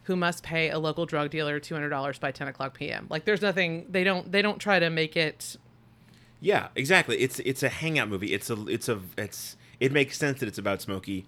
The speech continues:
Speaker 2: getting high and wanting to get Craig high and them hanging out and having a good time that day and just getting into hijinks and shit because it's just a relaxing hangout movie.
Speaker 1: I want, I want you to get, um, one of the Crips that hung out on,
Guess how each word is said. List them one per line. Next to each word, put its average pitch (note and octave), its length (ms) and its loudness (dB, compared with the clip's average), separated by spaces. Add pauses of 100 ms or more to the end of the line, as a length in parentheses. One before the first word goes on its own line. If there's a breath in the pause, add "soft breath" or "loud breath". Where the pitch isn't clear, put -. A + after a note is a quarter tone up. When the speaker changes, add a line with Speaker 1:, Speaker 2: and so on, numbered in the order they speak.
(460 loud breath)
Speaker 2:
getting G#2 220 -2
high F#2+ 220 -2
and F#2+ 80 -4
wanting F#2 140 -6
to - 40 -14
get F2 140 -4
Craig F#2+ 260 -2
high F#2 240 -2
and F#2+ 180 -6
them F#2+ 100 -6
hanging F#2+ 220 -2
out F2+ 40 -2
and F#2+ 80 -6
having F#2+ 140 -4
a - 20 -6
good F#2 100 -4
time G2+ 220 -4
that E2 160 -2
day F#2 140 -6
and F2+ 100 -6
just F2 100 -12
getting F#2 160 -2
into F#2 140 -6
hijinks F#2 420 -6
and F2+ 100 -10
shit F2+ 280 -8
because F2 340 -4 (420 loud breath)
it's A#2+ 240 -4
just A2 480 0
a A2 60 -2
relaxing G2 760 -2 (260)
hangout G2+ 340 -2
movie. G1+ 320 -14 (340 loud breath)
Speaker 1:
I G3+ 140 0
want, A#3+ 320 -2 (100)
I G3 140 0
want A3+ 320 -2
you F#3 280 -4
to F3 80 -4
get, D#3+ 380 -6 (220)
um, D3 480 -6 (480)
one F3 240 -4
of D3 140 -10
the D#3 80 -4
Crips - 760 -6 (140)
that D#3 240 -4
hung D#3+ 260 -6
out D3 260 -4
on, D3 400 -6